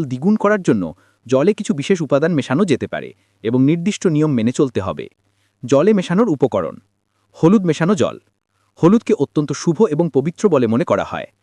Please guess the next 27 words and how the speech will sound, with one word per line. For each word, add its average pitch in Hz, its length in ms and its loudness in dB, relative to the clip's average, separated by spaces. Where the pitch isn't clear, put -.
বিশেষ 135 280 0
করে 170 220 0
মা 117 200 0
লক্ষ্মীকে 175 400 0
প্রসন্ন 202 460 0
করতে 185 320 -2
এবং 135 220 2
রোগ 180 280 6
ব্যাধি 131 280 2
দূর 151 200 0
করতে - 320 0
এই 151 180 2
জল 135 200 2
ব্যবহার 123 280 2
করা 151 200 0
হয়। - 240 -8
এক 170 180 -4
চিমটি 214 260 0
হলুদ 202 300 4
গুঁড়ো 226 180 4
মিশিয়ে 208 360 2
প্রতিদিন 175 420 -2
সকালে 139 320 0
জল 139 180 2
ছিটানো 143 340 -2
যেতে 113 240 -2
পারে। 80 220 -6